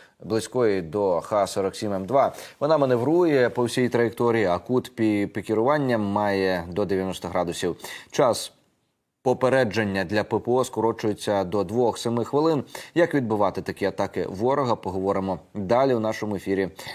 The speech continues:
Е, Ігор Романенко, військовий експерт, засновник благодійного фонду «За Криму небо України», генерал-лейтенант у відставці, долучається до нас наживо. Вітаю вас, пане Ігоре.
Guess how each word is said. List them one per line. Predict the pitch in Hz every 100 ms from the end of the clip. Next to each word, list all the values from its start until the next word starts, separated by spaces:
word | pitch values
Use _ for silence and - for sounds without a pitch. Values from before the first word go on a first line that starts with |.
| - -
Е, | 98 95 95 92 90 90 87
Ігор | 87 117 101
Романенко, | 104 101 95 127 139 135 117 90
військовий | 101 95 110 104 92
експерт, | - - 104 90
засновник | 92 95 104 98
благодійного | 90 90 90 95 90
фонду | 110 101
«За | 87
Криму | - 104 101 92 - - -
небо | 110 113 113 110 92 92
України», | 90 98 113 147 113
генерал-лейтенант | 98 98 95 92 92 98 92
у | 98
відставці, | 92 - 165 -
долучається | 110 113 - 135 131 113
до | 110
нас | 117
наживо. | 120 113 123 104
Вітаю | 120 113
вас, | 104
пане | 101 95
Ігоре. | 90 123